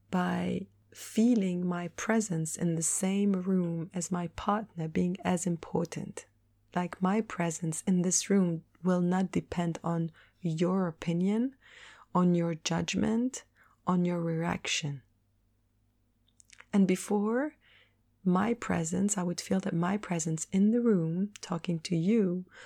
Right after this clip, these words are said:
would be valuable only if I have a positive projection from you.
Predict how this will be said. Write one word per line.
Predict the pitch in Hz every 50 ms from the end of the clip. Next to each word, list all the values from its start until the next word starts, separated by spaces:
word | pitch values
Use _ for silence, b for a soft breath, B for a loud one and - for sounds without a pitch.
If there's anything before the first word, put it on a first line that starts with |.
| B B B B
would | - 214 190
be | - 208 202
valuable | 196 - 208 214 233 247 226 196 165 - 170 156 147 156 170 185 - B B B B _ _ _ _ _ _ _ 208
only | 226 240 240
if | 220 214 -
I | - 185
have | 180 170 185 190 185 185 180 190 -
a | - - 175 170 170 165 160 160 - - _ _ _ _ _
positive | - - 208 214 190 196 196 - 185 170
projection | - - 196 151 - 226 202 - - - - 156 151
from | - - - 151 147
you. | 147 147 143 143 139 139